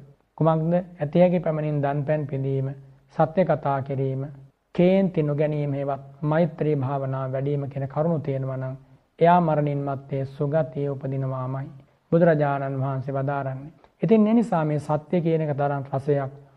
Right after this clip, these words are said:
ලෝකේ තවත් ඇත්තේ නෑ. ඒ නිසා සච්ඡං හවේ සාදු තරං රසානං කියලා බුදුරජාණන් වහන්සේ වදාලා. සත්‍ය තමයි ඒකාන්තයෙන් මේ ලෝකේ ඇති, මේ මිහි මණ්ඩලයේ ඇති ප්‍රණීතම රසය.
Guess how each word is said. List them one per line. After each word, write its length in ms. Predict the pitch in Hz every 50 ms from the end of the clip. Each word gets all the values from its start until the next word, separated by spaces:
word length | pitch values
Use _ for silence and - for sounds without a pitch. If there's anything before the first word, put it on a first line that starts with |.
| _ _ _ -
ලෝකේ 320 | 170 180 190 180 185 180
තවත් 400 | 180 - 170 175 190 180 180 -
ඇත්තේ 300 | 156 151 151 - - 175
නෑ. 180 | 165 160 160 156
ඒ 60 | 156
නිසා 300 | 160 156 - - 156 151
සච්ඡං 480 | 143 - 156 151 156 - - 185 180 170
හවේ 260 | 151 151 147 151 147
සාදු 380 | 143 - 151 147 151 156 151 147
තරං 300 | 147 147 143 143 139 135
රසානං 540 | 135 135 131 - 147 139 139 135 135 135 123
කියලා 340 | - 135 131 131 127 131 - - - _ _ _ _ _
බුදුරජාණන් 720 | - 160 147 151 147 135 135 135 135 131 135 131 131 127
වහන්සේ 400 | 127 131 135 131 131 123 - 135
වදාලා. 440 | 131 127 131 127 127 127 131 151 - - _ _ _ _ _ -
සත්‍ය 300 | - 160 - - 156 131
තමයි 300 | 139 143 139 139 139 139
ඒකාන්තයෙන් 840 | 143 147 143 - 151 151 156 156 165 175 185 185 175 - 156 147
මේ 220 | 147 143 143 147 147
ලෝකේ 380 | 143 143 143 143 131 143 143 139
ඇති, 200 | 135 135 - 143
මේ 200 | 139 139 139 139
මිහි 200 | 143 143 156 175
මණ්ඩලයේ 380 | 165 143 139 135 135 135 135 135
ඇති 240 | 131 127 - 143 139 - - - _ _ _ _ _
ප්‍රණීතම 560 | - 175 185 180 196 220 220 196 - 156 143 139
රසය. 340 | 139 143 135 - - 147